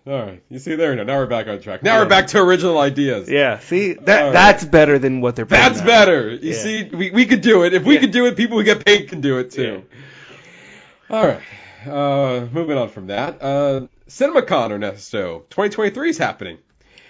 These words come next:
Speaker 1: If you didn't know, I won't, I don't blame you because <laughs> it's, I,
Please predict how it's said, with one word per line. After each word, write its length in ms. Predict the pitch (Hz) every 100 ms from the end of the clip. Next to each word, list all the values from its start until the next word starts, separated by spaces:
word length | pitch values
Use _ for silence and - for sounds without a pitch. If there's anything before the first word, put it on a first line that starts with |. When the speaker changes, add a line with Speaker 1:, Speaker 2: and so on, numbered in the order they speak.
| - _ _ _ _ _
Speaker 1:
If 200 | 180 196 196
you 60 |
didn't 200 | 277 277
know, 320 | 240 240 190
I 180 | 180 180
won't, 260 | 190 208 -
I 40 |
don't 140 | 196 156
blame 240 | 170 143
you 140 | 101 92 _ -
because 680 | 143 - 254 208 - 208 - -
<laughs> 200 | - _
it's, 360 | 262 - - _ - - - - - - -
I, 140 | 175